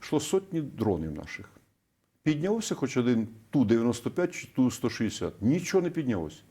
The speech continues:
По-перше, літак не піднявся. Система керування, так сказати, е, і управління польотами не працювала. Не працювала система П В О, яка вичисляла і направляла. І зумівся обслуга. І так же само по тактичним аеродромам, так же само по Н П З,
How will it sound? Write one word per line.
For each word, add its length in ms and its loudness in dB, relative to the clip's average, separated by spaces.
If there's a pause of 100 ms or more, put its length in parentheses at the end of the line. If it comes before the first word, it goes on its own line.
(120)
По-перше, 360 2
літак 300 2
не 60 0
піднявся. 540 -4 (320)
Система 420 4
керування, 480 4 (300)
так 120 4
сказати, 360 4
е, 220 6 (420)
і 100 6
управління 520 6
польотами 520 2 (220)
не 160 6
працювала. 560 0 (400)
Не 180 6
працювала 360 2
система 340 0
П 120 0
В 160 6
О, 140 0
яка 240 4
вичисляла 580 2
і 80 2
направляла. 560 2 (280)
І 80 0
зумівся 380 2
обслуга. 420 -2 (500)
І 140 0
так 260 2
же 100 2
само 280 2
по 140 0
тактичним 540 0
аеродромам, 340 -2
так 220 0
же 80 0
само 260 0
по 180 0
Н 160 4
П 180 2
З, 200 2